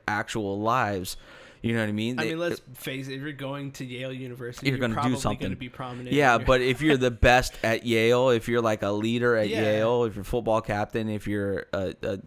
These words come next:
Speaker 1: a newspaper, uh, editor-in-chief, like, as a student type of thing, you're gonna be a prominent member of society at one point. So them taking them into the Skull and Bone Society and then telling them, initiating them,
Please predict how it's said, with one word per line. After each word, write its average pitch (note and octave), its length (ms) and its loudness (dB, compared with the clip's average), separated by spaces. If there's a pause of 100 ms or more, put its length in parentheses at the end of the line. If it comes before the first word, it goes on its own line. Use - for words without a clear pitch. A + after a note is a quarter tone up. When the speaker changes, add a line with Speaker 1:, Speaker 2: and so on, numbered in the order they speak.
(200)
Speaker 1:
a G#2 80 -2
newspaper, G#2+ 960 -2
uh, F#2 280 -4 (280)
editor-in-chief, A2+ 960 -4
like, G2 220 -4
as F#2+ 100 -6
a F#2+ 60 -6
student A#2 400 -4 (280)
type A2+ 220 -2
of - 60 -12
thing, C3 300 -2
you're G#2+ 400 -2 (420)
gonna B2+ 220 2
be A2 400 -2
a - 60 -4
prominent A#2 440 -2
member G#2+ 400 -2
of F#2+ 200 -2
society G#2 600 0
at - 100 -6
one A2 300 0
point. F2+ 280 -4 (320)
So G#2 340 0
them A#2+ 680 0 (160)
taking A#2+ 440 0
them A2 220 -2
into G#2+ 320 -4
the F#2 120 -6
Skull G#2+ 280 -4
and G2+ 100 -4
Bone B2 220 0
Society F#2+ 680 -4
and G#2 280 -2
then C#3 340 0
telling A2 460 -2
them, G2 420 -4
initiating A#2 560 -2
them, G#2+ 200 -4